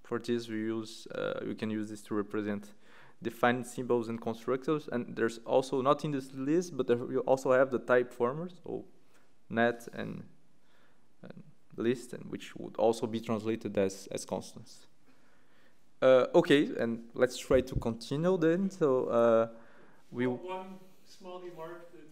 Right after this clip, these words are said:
Speaker 2: for the constructors, uh, Agda supports, uh, constructor overloading, which Dedukti does not support. Uh, so each time we use a constructor, we need to qualify it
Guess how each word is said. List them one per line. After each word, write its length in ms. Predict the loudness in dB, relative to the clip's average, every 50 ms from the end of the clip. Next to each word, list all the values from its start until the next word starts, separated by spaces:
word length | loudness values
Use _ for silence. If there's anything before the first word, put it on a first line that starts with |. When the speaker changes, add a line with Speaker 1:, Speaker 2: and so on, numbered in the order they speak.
| -18 -16
Speaker 2:
for 80 | -16
the 80 | -16 -14
constructors, 1040 | -14 -16 -16 -16 -16 -16 -16 -16 -14 -14 -12 -12 -12 -12 -14 -16 -18 -18 -18 -18 -16 -16
uh, 540 | -14 -14 -14 -14 -16 -16 -18 -20 -20 -20 -20
Agda 240 | -20 -18 -18 -18
supports, 760 | -18 -18 -18 -20 -20 -18 -14 -14 -14 -14 -14 -16 -18 -20 -20 -20 -20
uh, 320 | -20 -20 -20 -20 -20 -20 -20 -20 -20
constructor 460 | -20 -20 -18 -18 -18 -16 -16 -16 -16 -12 -10
overloading, 680 | -10 -8 -8 -8 -10 -10 -10 -12 -12 -12 -12 -12 -14 -14 -16
which 400 | -18 -18 -18 -18 -18 -20 -20 -20 -20
Dedukti 400 | -20 -20 -18 -18 -20 -20 -20 -20
does 160 | -20 -20 -20
not 180 | -20 -20 -20 -20
support. 420 | -20 -20 -20 -20 -20 -20 -20 -20 -20 -20 -20 -20 -20 -20 -20 -20 -20 -20 -20 -18 -14
Uh, 120 | -14 -12 -12
so 240 | -14 -14 -14 -12 -10 -10 -10 -10 -12 -14
each 180 | -16 -14 -10
time 140 | -8 -8 -8 -8 -10
we 60 | -12
use 220 | -12 -12 -12 -12
a 40 | -14
constructor, 500 | -16 -18 -18 -18 -16 -16 -16 -16 -16 -16 -16
we 60 | -16
need 180 | -16 -16 -18 -18
to 140 | -20 -20 -20 -20 -20 -20 -20 -18
qualify 500 | -16 -14 -14 -14 -14 -16 -16 -14 -14 -12
it 260 | -12 -14 -14 -16 -18